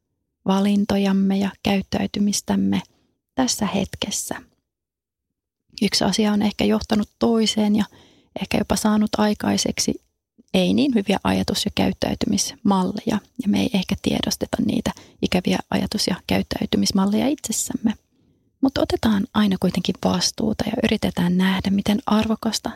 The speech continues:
taas kerran sielun oppiläksyä voidaan oppia omista ja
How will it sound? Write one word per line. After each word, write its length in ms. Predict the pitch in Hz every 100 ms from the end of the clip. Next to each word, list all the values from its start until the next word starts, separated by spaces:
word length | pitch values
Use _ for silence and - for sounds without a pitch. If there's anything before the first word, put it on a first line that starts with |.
| -
taas 280 | - - -
kerran 320 | 196 208 202
sielun 380 | 190 202 196 185
oppiläksyä 760 | - 190 - 185 185 - 190 185
voidaan 420 | 190 190 196 185 196
oppia 380 | 185 _ - 185 -
omista 400 | 196 180 -
ja 100 | 202